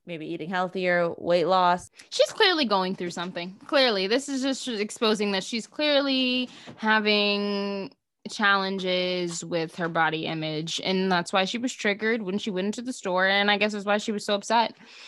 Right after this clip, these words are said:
Speaker 2: But that has nothing to do with this delicious ice cream. How dare she?
Speaker 1: <laughs>
Speaker 2: No, I'm really looking at how dare she try to cancel this nice little place.
Speaker 1: No,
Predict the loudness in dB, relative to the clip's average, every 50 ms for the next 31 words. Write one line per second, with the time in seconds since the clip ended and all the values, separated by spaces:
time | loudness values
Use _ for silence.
0 | -20 -12 0 2 4 6 6 4 4 2 2 2 0 2 2 0 0 0 2 0
1 | 0 0 0 -4 -6 -4 -2 -2 -2 -2 -2 -2 -2 -2 -2 -2 -4 -6 -8 -6
2 | -6 -4 -2 0 0 0 2 4 4 6 6 4 4 4 2 2 0 -2 -6 -12
3 | _ -18 -18 -18 -18 _ _ _ -4 2 4 6 8 8 10 10 8 10 10 10
4 | 10 12 12 12 12 12 10 10 8 8 10 10 10 10 8 8 8 8 8 6
5 | 6 6 6 6 4 4 0 2 2 2 2 4 4 4 4 4 4 0 0 0
6 | 2 4 6 6 6 6 4 4 2 2 2 2 4 6 6 8 8 6 6 4
7 | 4 2 -2 -10 -20 _ _ _ _ -2 4 6 8 8 8 8 8 6 2 -2